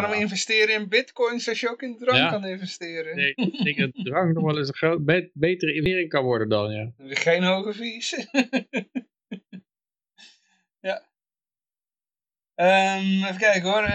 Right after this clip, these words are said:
Speaker 2: Eh, ja, wat, de Amsterdamse gemeenteraad. Ja, dit was inderdaad, eh, de laatste nieuws over die, eh, de, de klok na negen uur, hè.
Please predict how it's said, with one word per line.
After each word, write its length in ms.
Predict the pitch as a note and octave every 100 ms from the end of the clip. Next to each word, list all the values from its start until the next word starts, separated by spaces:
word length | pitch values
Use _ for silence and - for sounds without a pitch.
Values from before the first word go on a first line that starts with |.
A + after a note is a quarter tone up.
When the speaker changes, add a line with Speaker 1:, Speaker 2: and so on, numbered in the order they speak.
| G3+
Speaker 2:
Eh, 200 | G3+ G3
ja, 140 | F#3+ F#3
wat, 280 | F#3+ F#3
de 60 | F3+
Amsterdamse 400 | F#3 F3+ G3 F3
gemeenteraad. 680 | F#3 G3+ G3 G3 F#3+ G3 E3+
Ja, 240 | E3+ F3
dit 160 | F3 F3
was 180 | F3
inderdaad, 360 | F3+ F3 E3+ E3
eh, 160 | E3+ D#3+
de 60 |
laatste 420 | D#3+ E3 D#3+ - D#3+
nieuws 300 | E3 E3 F3
over 220 | D#3+ E3
die, 220 | D#3+ D#3
eh, 400 | D#3 D3+ D3+ C#3+
de, 100 | D3
de 120 | C#3+
klok 220 | - E3+ E3
na 100 | D#3+
negen 340 | D3+ D3 D3+
uur, 220 | D3+ E3+
hè. 140 | D#3+